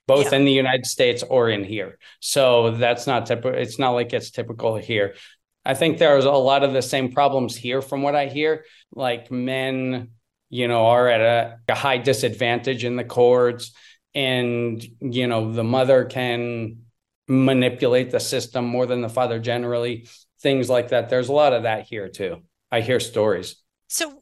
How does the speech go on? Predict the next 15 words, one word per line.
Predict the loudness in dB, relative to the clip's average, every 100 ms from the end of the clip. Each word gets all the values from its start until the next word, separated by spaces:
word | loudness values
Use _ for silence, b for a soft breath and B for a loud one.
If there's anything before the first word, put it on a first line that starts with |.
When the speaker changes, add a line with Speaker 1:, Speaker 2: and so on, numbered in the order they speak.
| -8
Speaker 2:
where | -6 -2
did | -2 -2
you | -4
get | -2 -2 -2
your | -4
inspiration | -6 -8 -8 -6 -2 0 0 -4 -8
from | -12 -2 2 2 -2 -6
to | -6 -4 -6 -6 -8 -12 -4
be | -2
a | -2
parenting | -4 -2 -2 -4 -10
coach? | -6 -6 -6 -4 -6 -6 -12 _ _
Speaker 1:
Yeah, | 0 0 0
good | -4 -6
question. | -2 0 0 -2 -8 -10